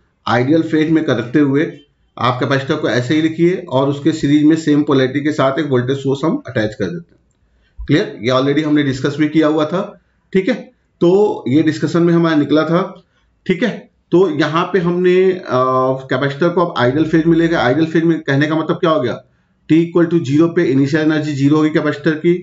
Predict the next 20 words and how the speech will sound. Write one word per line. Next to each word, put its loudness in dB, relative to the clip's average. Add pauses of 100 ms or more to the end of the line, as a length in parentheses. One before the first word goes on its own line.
तो -4
obvious 2
सी 0
बात 0
है -2
capacitor -2
कैसे -2
behave 0
करेगा? 0 (800)
Zero 2
energy 2
का 2
मतलब -2
क्या 0
होगा? -2
V 0
की 2
value 4
zero 2
यानी 0